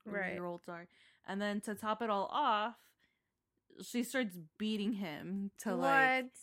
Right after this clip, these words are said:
Speaker 2: silence him, to, like, so he won't tell. But, I mean, if you don't want him to tell, just don't fucking take him.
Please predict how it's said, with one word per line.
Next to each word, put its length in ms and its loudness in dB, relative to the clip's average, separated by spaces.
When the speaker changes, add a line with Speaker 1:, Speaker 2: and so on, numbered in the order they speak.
Speaker 2:
silence 600 2
him, 220 -6
to, 60 -8
like, 380 -8
so 220 -2
he 140 2
won't 380 -2
tell. 440 -4
But, 120 0
I 100 2
mean, 400 -2
if 120 -4
you 60 0
don't 140 -2
want 160 -2
him 140 -2
to 40 -12
tell, 240 -4
just 220 -8
don't 180 -2
fucking 260 -4
take 260 -4
him. 320 -6